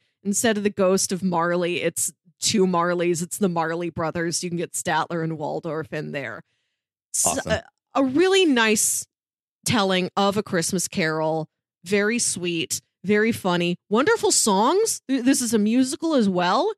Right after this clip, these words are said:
Speaker 1: and it's got some of the most impressive puppetry work.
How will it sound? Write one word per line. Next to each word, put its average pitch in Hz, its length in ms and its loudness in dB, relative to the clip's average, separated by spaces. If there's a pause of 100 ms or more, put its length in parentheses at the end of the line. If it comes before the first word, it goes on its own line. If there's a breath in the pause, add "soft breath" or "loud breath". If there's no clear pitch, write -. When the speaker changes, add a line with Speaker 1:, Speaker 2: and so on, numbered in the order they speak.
(300)
Speaker 1:
and 226 120 0
it's - 140 -2
got 427 180 0
some 294 220 2
of 196 300 0
the 220 200 2
most 208 280 2
impressive 170 460 -6
puppetry - 460 -10
work. - 280 -14